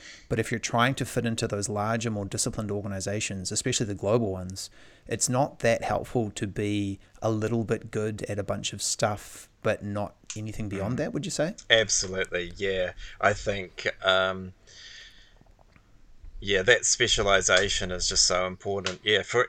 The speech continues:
Speaker 2: for anything larger than, let's say, in the games industry, than a two to three person studio. And even in a,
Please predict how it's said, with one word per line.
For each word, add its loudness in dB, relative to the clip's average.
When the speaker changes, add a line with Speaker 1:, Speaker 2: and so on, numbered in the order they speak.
Speaker 2:
for 2
anything 2
larger 6
than, -4
let's -4
say, 4
in -2
the -4
games -2
industry, -4
than -6
a -6
two -4
to -8
three -8
person -4
studio. -4
And 2
even 0
in 2
a, 0